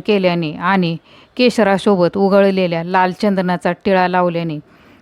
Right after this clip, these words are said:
भाविकांच्या सर्व मनोकामना लवकर पूर्ण होतात. श्रीकृष्णांना कोणती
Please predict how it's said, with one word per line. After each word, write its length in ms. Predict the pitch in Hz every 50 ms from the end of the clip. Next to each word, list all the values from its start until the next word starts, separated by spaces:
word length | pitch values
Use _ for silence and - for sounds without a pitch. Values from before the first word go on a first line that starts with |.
| _ _
भाविकांच्या 720 | 208 220 214 214 208 202 180 - 190 180 175 165 190 170 160
सर्व 360 | - - 240 208 202 196 190
मनोकामना 720 | 185 180 180 175 170 170 - 196 190 180 175 165 156 156 160 - -
लवकर 360 | 202 214 202 175 - - 165
पूर्ण 320 | 170 - - 185 180 165 170
होतात. 340 | 165 170 170 - - 165 160 _ _ _ _ _ _ _ _ _ _ _ _ _ _ _ _ _ _ _ _ _ _ _ _ _ _ _ _ - -
श्रीकृष्णांना 760 | - 220 190 - - 196 185 - - 185 185 185 180 165 165
कोणती 600 | 160 - 233 226 214 180 - - 196 180 160 165